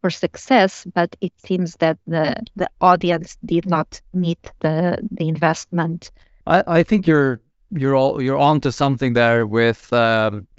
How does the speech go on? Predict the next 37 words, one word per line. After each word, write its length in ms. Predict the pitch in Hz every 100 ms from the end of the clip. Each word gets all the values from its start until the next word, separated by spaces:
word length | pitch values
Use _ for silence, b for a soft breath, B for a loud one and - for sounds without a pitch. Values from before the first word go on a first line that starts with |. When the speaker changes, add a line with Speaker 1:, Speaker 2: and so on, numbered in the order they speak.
| -
Speaker 2:
uh, 560 | 131 123 120 117 113 - -
like 260 | 120 113 -
you 100 | 127
said, 320 | - 135 135
you 120 | 127 135
mentioned 380 | 135 127 120
Netflix, 640 | 123 127 - 131 123 - -
uh, 640 | 139 123 120 117 113 113 -
like, 300 | - 117 110 -
we're 160 | 123
competing, 680 | - 110 - 127 120 117 107 - -
or 160 | 120 - -
live 260 | 143 147
service 240 | - 131 -
games 300 | 131 113 120
are 100 | 117
competing 500 | 120 107 127 120 117
with 140 | 110
more 340 | 117 117 117
live 360 | 117 113 117 107
service 300 | - 120 113
products 440 | - 123 117 -
now 300 | 117 117 110
than 180 | 107 110
ten 220 | - 117
years 260 | 110 110 -
ago. 160 | 107 104
I, 200 | 131 165 -
I 100 | 143
think 220 | - 180
that 140 | 143
that, 180 | 123 156
and 760 | - 120 120 - _ - - 127
as 120 | 123
you 80 | 123
said 300 | - 135 117
also, 300 | 123 120